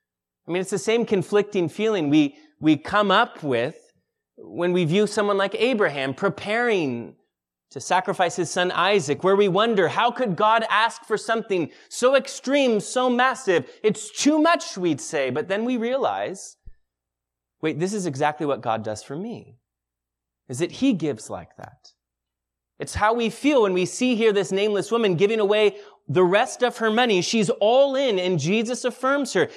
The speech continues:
And we think, "This is madness. This makes no sense. I mean, what is she gonna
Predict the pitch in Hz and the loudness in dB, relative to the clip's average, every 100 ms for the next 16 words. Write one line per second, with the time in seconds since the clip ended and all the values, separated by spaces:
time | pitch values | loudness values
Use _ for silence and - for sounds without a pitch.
0 | - 208 220 220 - 247 247 175 285 330 | -2 0 2 2 0 0 0 0 0 0
1 | - 349 156 127 123 185 302 208 117 - | -2 -2 -2 -4 -4 -4 -4 -6 -10 -14
2 | - - - _ _ _ _ _ - 277 | -18 -20 -20 _ _ _ _ _ -4 -2
3 | 269 240 - 240 269 330 320 - 339 143 | 2 0 0 2 2 2 0 -2 -2 -4
4 | - - - _ - 262 269 330 - 240 | -8 -14 -16 _ -4 0 2 2 2 2
5 | 233 | 0